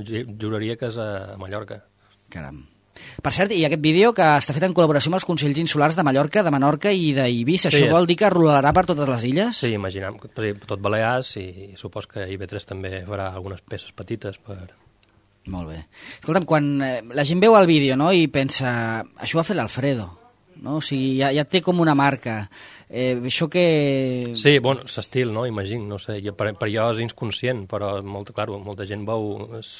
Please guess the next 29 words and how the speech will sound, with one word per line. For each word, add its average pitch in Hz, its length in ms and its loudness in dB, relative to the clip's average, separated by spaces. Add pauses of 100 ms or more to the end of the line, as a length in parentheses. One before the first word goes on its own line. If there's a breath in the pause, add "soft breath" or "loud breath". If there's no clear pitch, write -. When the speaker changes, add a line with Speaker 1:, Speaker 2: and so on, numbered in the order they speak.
(400)
Speaker 1:
és - 80 -20
com 104 160 -12
un 104 80 -8
escriptor, 104 480 -10
no? 104 160 -12
És 110 80 -16
el 113 160 -18
seu, 113 260 -20 (1300 soft breath)
és - 80 -16
la 107 80 -10
seva 107 160 -2
manera 107 260 -2
de, 101 160 -4
de, 98 220 -8
de 101 160 -12
contar. 98 320 -10 (320 loud breath)
Speaker 2:
Quina 214 160 -2
és 170 80 0
la 139 80 2
teva 123 160 -2
manera 113 220 -4
de 110 100 -6
contar? 113 240 -6
Quin 131 160 0
és 127 80 -2
el 104 80 -8
teu 107 100 -8
estil? 101 380 -10
Speaker 1:
Uf, - 220 -12